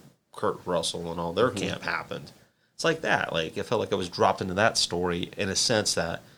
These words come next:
Speaker 1: whoever comes upon that, they're just gonna see it as like, "What the fuck happened here?" You know, we know there was a research group. Did they go crazy? What the fuck? And then it repeats itself.
Speaker 2: Maybe.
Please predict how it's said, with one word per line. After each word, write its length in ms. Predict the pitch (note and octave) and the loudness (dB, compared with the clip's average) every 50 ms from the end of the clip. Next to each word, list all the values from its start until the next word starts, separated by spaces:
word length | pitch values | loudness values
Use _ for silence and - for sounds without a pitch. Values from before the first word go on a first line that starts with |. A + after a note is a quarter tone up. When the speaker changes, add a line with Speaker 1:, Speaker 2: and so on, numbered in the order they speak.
| _ _ _ _ _ _ _ _ _ - | _ _ _ _ _ _ _ _ _ -6
Speaker 1:
whoever 380 | G2+ A2+ A#2+ B2 C3 B2 B2 | 0 4 6 6 6 6 4
comes 280 | - - C3 A#2+ G#2+ A#2 | 2 2 0 2 2 2
upon 300 | A2+ - A#2+ A#2+ A2+ G#2+ | 0 2 2 0 2 4
that, 320 | G#2 G#2 G2+ - - F#2 | 4 4 4 2 2 2
they're 140 | G2+ G2 G2 | 2 2 2
just 200 | G#2 A#2 - - | 2 0 0 0
gonna 180 | A3 G3+ F#3+ F#3 | 0 0 2 2
see 180 | - - G2+ | 2 2 2
it 80 | F#2 F#2 | 0 -2
as 160 | F2+ F#2 F#2+ | -2 -2 -2
like, 260 | F#2 F2 F2+ F#2 F2+ - - - | -4 -4 -4 -6 -8 -10 -16 -20
"What 140 | G#2+ G#2+ - | -20 -18 -16
the 60 | A2+ | -10
fuck 240 | - - A2+ - - | -6 -4 -4 -4 0
happened 340 | G#2+ G2+ G2 - - F#2 F2 | 0 0 0 0 -4 -8 -4
here?" 380 | G#2+ A2+ A2 F2+ E2+ F2+ F2+ - - - - _ _ _ _ _ _ _ _ _ _ _ _ _ | -2 0 0 0 0 -4 -8 -10 -14 -20 -20 _ _ _ _ _ _ _ _ _ _ _ _ _
You 80 | - G#2 | -8 -4
know, 80 | F#2 F#2 | -2 -2
we 80 | F#2+ | 0
know 140 | F#2 G2 G2+ | 0 0 2
there 100 | G2 F#2+ | 2 2
was 100 | F2+ F2 | 2 0
a 60 | E2+ | -2
research 520 | F2 G2+ A#2+ A2+ - - G#2+ G#2 G2+ - - | -2 -2 0 2 2 2 2 2 0 -4 -4
group. 420 | - G2+ G2 G2 G2 F#2+ - - - | -2 0 2 2 0 -2 -4 -10 -12
Did 100 | - F#2 | -8 -8
they 80 | F2 E2+ | -6 -6
go 120 | F#2 F2 | -6 -6
crazy? 360 | - - G#2 G#2 G2+ G2 G2+ | -4 -2 0 0 0 0 -2
What 160 | F#2+ F#2+ F#2+ - | -2 -4 -4 -6
the 60 | F2+ | -4
fuck? 380 | - G#2 G2+ G2 F#2 - - - - - _ _ _ _ _ _ _ _ | -2 0 0 2 0 -2 -4 -10 -20 -20 _ _ _ _ _ _ _ _
And 100 | G2 G2 | -8 -6
then 180 | F#2+ F#2+ F#2+ - - - - - _ _ _ _ _ - | -4 -4 -4 -6 -12 -18 -20 -20 _ _ _ _ _ -10
it 60 | F#2+ | -6
repeats 440 | F#2+ F#2+ - E2+ - A2 G2+ - - | -6 -6 -6 -6 -8 -8 -6 -6 -6
itself. 480 | - - - G#2+ G#2 - - - - - - _ _ _ _ - | -6 -6 -6 -6 -8 -10 -14 -18 -20 -20 -20 _ _ _ _ -20
Speaker 2:
Maybe. 520 | - - - - - E2+ F#2 F#2+ G#2 - | -12 -8 -8 -8 -6 -2 0 0 0 0